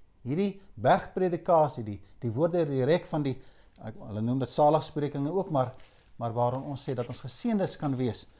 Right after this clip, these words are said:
is woorde direk van ons Here Jesus Christus. En kom ons gee die agting wat het, wat aan dit behoort. God word verheerlik hierin. Dis hy wat praat en ons het die voorreg om daarna te kyk. Nou, ons het so 'n bietjie gekyk na die Ma-, Makarios lewe of die geseënde lewe. Dominee Johan het baie daaroor gesels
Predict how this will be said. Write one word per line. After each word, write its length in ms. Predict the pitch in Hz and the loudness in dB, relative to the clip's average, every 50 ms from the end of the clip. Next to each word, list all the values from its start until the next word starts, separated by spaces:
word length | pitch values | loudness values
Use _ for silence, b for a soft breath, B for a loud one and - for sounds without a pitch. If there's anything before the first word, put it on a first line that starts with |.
| b b b - | b b b -10
is 160 | 139 101 107 | -8 -8 -4
woorde 340 | 110 127 147 156 156 156 151 | -2 2 2 2 2 0 -2
direk 440 | 147 143 123 110 110 139 151 - - - | -2 -4 -4 -4 -4 -4 -4 -6 -8 -10
van 140 | - 135 131 127 | -8 -8 -8 -8
ons 160 | 123 - - | -10 -10 -10
Here 160 | 127 117 113 | -10 -8 -8
Jesus 320 | 110 107 107 104 127 117 - | -6 -8 -8 -10 -12 -14 -12
Christus. 380 | - 123 113 - - 110 - | -10 -10 -10 -10 -12 -12 -12
En 80 | 113 107 | -12 -6
kom 160 | - 214 220 233 | -2 0 0 0
ons 100 | 208 - | -2 -4
gee 160 | - - 175 151 | -4 -4 -4 -2
die 100 | 165 160 - - | -4 -4 0 0
agting 340 | 180 - - - 156 143 143 | 0 0 0 -6 -6 -4 -2
wat 160 | 139 131 120 | -2 -4 -4
het, 80 | - b b b b b b b b b b _ - - _ 120 | -8 b b b b b b b b b b _ -20 -18 _ -8
wat 200 | 107 131 131 - | -6 -6 -6 -4
aan 100 | 156 143 | -4 -4
dit 80 | 143 139 | -4 -4
behoort. 460 | - 131 123 131 147 135 110 - - - - - - _ _ - - _ - _ _ - _ - - - | -4 -2 0 2 2 0 0 -4 -14 -20 -20 -20 -20 _ _ -20 -20 _ -20 _ _ -20 _ -6 4 4
God 160 | 262 262 - | 4 4 4
word 180 | 208 202 202 | 0 -2 0
verheerlik 600 | - 196 143 139 139 170 170 170 160 160 151 - 120 | -2 -4 -2 2 6 6 6 8 6 4 2 0 -4
hierin. 240 | 107 107 107 95 90 87 - - - - - | -6 -6 -8 -10 -12 -16 -18 -20 -20 -14 -10
Dis 160 | 127 113 - | -10 -10 -6
hy 160 | 120 117 139 160 165 | -4 -2 0 0 0
wat 180 | 165 165 - | 0 -2 -2
praat 320 | - 170 143 120 107 101 - - b b b b b b b b b b b - | 0 2 2 2 0 -2 -8 -16 b b b b b b b b b b b -6
en 80 | 117 117 123 | -4 -4 -4
ons 120 | 120 120 | -4 -6
het 80 | 135 120 | -6 -8
die 100 | 117 - | -8 -6
voorreg 300 | - 135 123 120 117 120 | -2 0 0 0 0 -2
om 60 | 120 101 | -6 -4
daarna 260 | 101 101 104 104 101 101 | -2 -2 -2 -2 -4 -6
te 80 | - 101 | -8 -12
kyk. 320 | - - 120 98 - - - - - B B B B B B B B B B B | -6 -4 -6 -6 -6 -12 -20 -20 -20 B B B B B B B B B B B
Nou, 100 | 165 185 | 0 2
ons 60 | 180 | 2
het 120 | 240 226 - | 2 0 0
so 60 | 240 | 0
'n 40 | 208 | 0
bietjie 200 | 233 226 220 - | 0 0 -2 2
gekyk 220 | - 254 247 247 | 4 2 4 4
na 100 | - 226 | 2 2
die 80 | 220 214 | 2 2
Ma-, 220 | 196 156 160 156 - | 2 2 0 0 -2
Makarios 540 | - 143 - - 202 208 202 214 208 165 - | -12 -12 4 6 6 8 8 6 4 2 0
lewe 300 | 143 127 143 165 175 202 | -2 -2 0 0 0 -2
of 60 | 180 | -2
die 120 | 165 143 - | -4 -8 -8
geseënde 400 | 143 - - 190 180 170 170 165 | -8 -6 -2 -2 0 0 0 0
lewe. 280 | 156 156 165 165 170 | 2 0 2 0 0
Dominee 280 | 156 156 147 143 135 120 | 0 0 -2 0 0 2
Johan 160 | 113 120 139 | 2 2 2
het 100 | 147 123 | 2 2
baie 200 | 107 107 135 156 | 2 4 4 4
daaroor 260 | 143 127 131 127 117 | 4 2 0 0 -4
gesels 500 | - 127 117 - 151 143 143 139 139 - | -6 -8 -6 2 4 4 4 4 2 -8